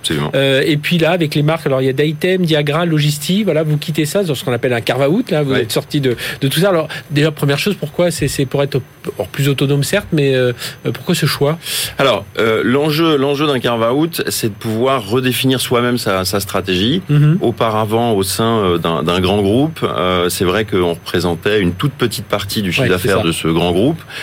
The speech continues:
Speaker 1: et donc on n'était pas dans les objectifs prioritaires de développement, euh, de ce, euh, de ce grand groupe.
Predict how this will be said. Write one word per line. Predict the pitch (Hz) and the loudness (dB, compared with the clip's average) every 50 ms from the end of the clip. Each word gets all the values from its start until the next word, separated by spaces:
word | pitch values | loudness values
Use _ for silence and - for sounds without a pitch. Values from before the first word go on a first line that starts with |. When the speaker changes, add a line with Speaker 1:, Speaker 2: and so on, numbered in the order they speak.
| - - - | -12 -8 -4
Speaker 1:
et | - 90 | -4 0
donc | 85 107 123 117 - | 0 0 0 0 0
on | 101 | 0
n'était | 90 87 87 95 87 | 0 0 0 0 0
pas | 95 113 113 | 0 0 0
dans | 113 107 | 2 2
les | 92 85 85 87 | 0 0 0 0
objectifs | 90 80 85 82 - - 113 107 - | 0 0 -2 -4 -4 -4 -6 -6 -6
prioritaires | - - - 120 110 113 107 101 98 92 110 107 101 | -4 -2 0 2 2 4 2 2 2 0 0 0 0
de | 87 87 | 0 0
développement, | 82 87 80 78 80 80 - - 101 107 120 127 135 - - - | -2 0 0 0 -2 -2 -2 -2 -2 0 0 0 -2 -2 -2 -2
euh, | 92 90 87 85 82 80 80 78 78 78 | 0 0 2 2 2 0 0 0 0 0
de | 78 71 85 82 | 0 0 -2 -2
ce, | - - - 90 | -2 0 0 2
euh, | 95 98 92 82 78 73 71 | 2 2 2 2 2 2 0
de | 76 82 80 | 0 -2 -2
ce | - - 85 | -2 -2 -2
grand | 76 73 78 78 | 0 0 0 0
groupe. | 82 104 139 170 165 | 2 2 2 0 -2